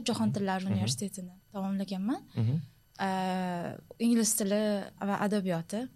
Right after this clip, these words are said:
Speaker 1: Keyin o'qishni bitirganimdan keyin Turkiyada, e, Istanbul universitetida o'qiganman. Endi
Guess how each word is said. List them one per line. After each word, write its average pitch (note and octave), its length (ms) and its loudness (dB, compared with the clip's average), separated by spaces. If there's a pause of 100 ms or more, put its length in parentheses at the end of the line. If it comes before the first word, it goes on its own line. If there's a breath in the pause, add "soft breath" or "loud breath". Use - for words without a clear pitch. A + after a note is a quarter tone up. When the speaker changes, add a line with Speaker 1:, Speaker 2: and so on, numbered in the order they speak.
(160)
Speaker 1:
Keyin C4 460 4 (200)
o'qishni - 420 0
bitirganimdan G#3+ 800 4
keyin C4+ 340 2 (280)
Turkiyada, F#3+ 640 2 (320)
e, G3 120 -8 (180)
Istanbul G#3 420 0
universitetida F#3 680 -4
o'qiganman. B3+ 680 -2
Endi B3 260 2